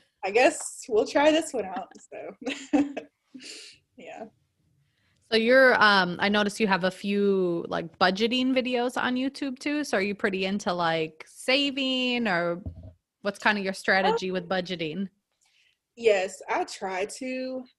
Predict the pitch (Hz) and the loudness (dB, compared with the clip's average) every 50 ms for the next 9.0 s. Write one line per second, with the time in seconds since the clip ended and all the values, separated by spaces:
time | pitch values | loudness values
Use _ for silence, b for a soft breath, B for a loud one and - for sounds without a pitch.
0 | _ - 220 214 214 214 208 202 196 196 185 165 - - 202 233 254 254 254 247 | _ -4 -2 0 0 0 -2 -4 -6 -8 -8 -10 -10 -6 -6 -4 0 0 0 0
1 | 240 214 196 196 196 196 196 190 190 - - - 185 185 180 180 180 175 - 170 | -2 -2 -2 -2 -2 -2 -4 -6 -8 -10 -12 -12 -12 -10 -10 -10 -10 -12 -14 -16
2 | 170 175 196 - _ _ _ _ _ _ _ - - 226 226 233 233 233 285 359 | -18 -20 -20 -20 _ _ _ _ _ _ _ 0 0 0 2 4 2 4 4 2
3 | 403 311 269 294 302 320 339 330 294 254 208 190 - _ - 196 190 190 196 196 | 0 0 0 0 0 0 0 2 0 0 -2 -4 -10 _ -8 -6 -6 -6 -6 -8
4 | 202 202 202 196 202 _ _ _ - 202 185 175 175 190 202 196 196 190 214 233 | -8 -8 -10 -10 -12 _ _ _ -16 -14 -12 -12 -12 -10 -12 -12 -12 -14 -18 _
5 | _ _ _ - 220 220 220 220 220 220 220 214 214 220 220 214 220 220 - - | _ _ _ -10 -8 -8 -8 -8 -10 -10 -12 -12 -12 -10 -6 -6 -6 -6 -8 -14
6 | - - - - 196 185 - 175 170 170 175 - 180 180 - - 170 170 _ - | -18 -18 -20 -20 -18 -14 -12 -10 -10 -10 -10 -10 -12 -12 -12 -14 -18 -18 _ -16
7 | 165 165 165 185 190 196 - - 220 220 226 226 - _ _ _ _ _ _ _ | -14 -14 -12 -14 -16 -14 -8 -4 -2 -2 -2 -4 -8 _ _ _ _ _ _ _
8 | _ _ _ _ _ _ _ - 185 196 190 185 180 180 175 170 175 185 196 202 | _ _ _ _ _ _ _ -8 -6 -4 -2 -2 -2 -4 -6 -8 -14 -18 -20 -20